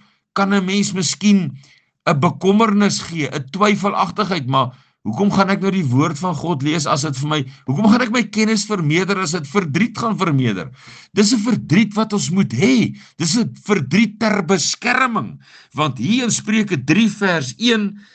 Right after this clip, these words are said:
en ek gaan lees tot by vers sewe, "My seun, vergeet my onderwysing nie." Luisteraars, waar kry ons onderwysing?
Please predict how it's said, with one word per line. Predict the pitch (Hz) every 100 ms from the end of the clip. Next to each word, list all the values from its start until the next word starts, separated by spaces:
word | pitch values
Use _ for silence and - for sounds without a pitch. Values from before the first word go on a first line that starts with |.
| _
en | 120 160
ek | 160
gaan | 160
lees | 175 202
tot | 202
by | 190 151
vers | 170 160 -
sewe, | - 240 165 151 160 _ _
"My | 143 156
seun, | 147 - 240 240 131 76 -
vergeet | 147 143 135 - 180 214 214 -
my | 120 117
onderwysing | 127 113 101 85 147 147 180 160 107
nie." | 107 76 67 _ _ _ _ _ _
Luisteraars, | 92 127 127 151 147 92
waar | 95 113 147
kry | 143 170 160
ons | 135
onderwysing? | 131 120 101 98 - 71